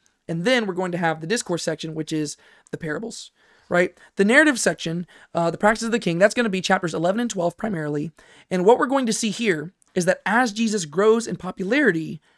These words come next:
his rejection is gonna increase, like I just said a second ago, right? We're going to see the things that Jesus practices, the things that Jesus goes about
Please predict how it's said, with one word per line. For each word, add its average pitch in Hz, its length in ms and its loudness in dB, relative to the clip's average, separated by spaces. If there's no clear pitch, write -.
his 165 180 -10
rejection 165 380 -10
is 160 80 -6
gonna 180 160 -2
increase, 285 380 -4
like 160 140 -6
I 165 60 -2
just 170 200 -4
said 170 160 -2
a - 20 -10
second 277 240 -4
ago, 208 220 -14
right? 180 220 2
We're 185 80 -2
going 233 240 2
to 233 60 -2
see 226 200 0
the 190 120 0
things 233 280 -2
that 202 120 -2
Jesus 185 280 -4
practices, 196 560 -8
the 147 60 -12
things 208 300 -4
that 196 100 -8
Jesus 180 320 -4
goes 175 320 -2
about 151 380 -6